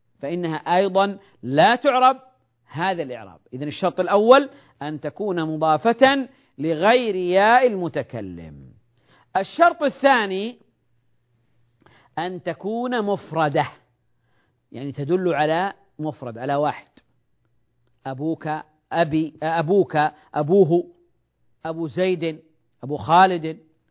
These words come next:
مفرد. فإن دلت على اثنين، فإن كانت مثنى ثنيت أو جمعت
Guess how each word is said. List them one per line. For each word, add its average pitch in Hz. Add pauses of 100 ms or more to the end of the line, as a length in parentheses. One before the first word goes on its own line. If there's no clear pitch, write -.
(560)
مفرد. 143 (840)
فإن 190 (1400)
دلت 262
على 220
اثنين، 220
فإن 175
كانت 220
مثنى 202 (920)
ثنيت 196
أو 165
جمعت 247